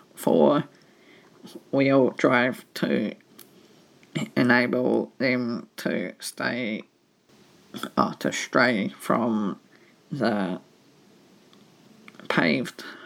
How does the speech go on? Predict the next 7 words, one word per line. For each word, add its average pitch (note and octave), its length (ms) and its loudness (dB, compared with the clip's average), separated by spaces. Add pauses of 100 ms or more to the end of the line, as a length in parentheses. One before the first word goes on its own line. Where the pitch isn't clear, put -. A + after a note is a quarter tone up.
road A#2+ 500 2 (260)
when G2 500 0 (540)
necessary, C3+ 920 0 (160)
but - 420 -2 (960)
there A#2 520 -2 (520)
was F2 320 0 (100)
a A1+ 320 -2